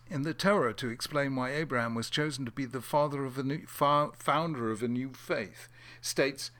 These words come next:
"Ki yadativ, I have chosen him so that he will instruct his children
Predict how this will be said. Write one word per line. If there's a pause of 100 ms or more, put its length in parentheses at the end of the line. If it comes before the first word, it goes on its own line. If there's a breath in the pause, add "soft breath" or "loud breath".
(280 loud breath)
"Ki
yadativ,
I
have
chosen
him
so
that
he
will
instruct
his
children